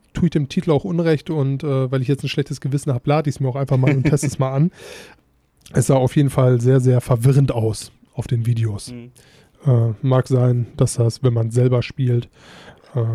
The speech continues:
Speaker 1: ja, etwas anders ist.
Speaker 2: Mhm.
Speaker 1: Dann haben wir Rocket Bird zwei, Revolution.
Speaker 2: Mhm.
Speaker 1: Das für die P S vier und P S Vita.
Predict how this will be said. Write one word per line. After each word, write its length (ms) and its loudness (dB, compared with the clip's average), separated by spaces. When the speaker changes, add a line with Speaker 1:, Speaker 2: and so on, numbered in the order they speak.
Speaker 1:
ja, 280 -4
etwas 380 -2
anders 360 0
ist. 300 -6
Speaker 2:
Mhm. 120 -6
Speaker 1:
Dann 200 2
haben 160 0
wir 140 2
Rocket 580 2
Bird 320 2
zwei, 480 0
Revolution. 800 2
Speaker 2:
Mhm. 280 -10
Speaker 1:
Das 160 2
für 80 -2
die 80 2
P 180 0
S 140 0
vier 280 2
und 140 -2
P 140 0
S 160 -2
Vita. 320 2